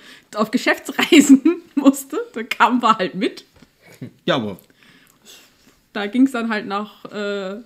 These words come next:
Speaker 1: nach Holland oder nach Belgien. Und sonst gab es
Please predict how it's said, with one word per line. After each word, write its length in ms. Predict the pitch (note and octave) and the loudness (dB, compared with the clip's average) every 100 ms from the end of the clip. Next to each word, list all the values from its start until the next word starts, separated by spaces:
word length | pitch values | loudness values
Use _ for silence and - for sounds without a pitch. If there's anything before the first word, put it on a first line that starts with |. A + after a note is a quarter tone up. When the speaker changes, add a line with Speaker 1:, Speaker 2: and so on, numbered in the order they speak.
| _ | _
Speaker 1:
nach 200 | - G#3+ G#3+ | -10 -10 -8
Holland 380 | G#3 A3 A3+ | -8 -6 -6
oder 140 | G#3 G3 | -6 -6
nach 140 | F#3+ F#3+ | -6 -8
Belgien. 440 | F3 F#3 A3+ C4 - _ _ _ _ _ _ _ _ _ _ _ _ _ _ _ - | -8 -8 -6 -8 -10 _ _ _ _ _ _ _ _ _ _ _ _ _ _ _ -8
Und 420 | A#3+ C4 C4+ C4+ C4+ - _ _ _ _ | 0 4 6 6 2 -6 _ _ _ _
sonst 400 | A#3 A#3 C4+ - | -2 2 2 0
gab 300 | A3+ A#3+ C4 | 0 0 -2
es 460 | C#4 C4 - - | -6 -6 -10 -16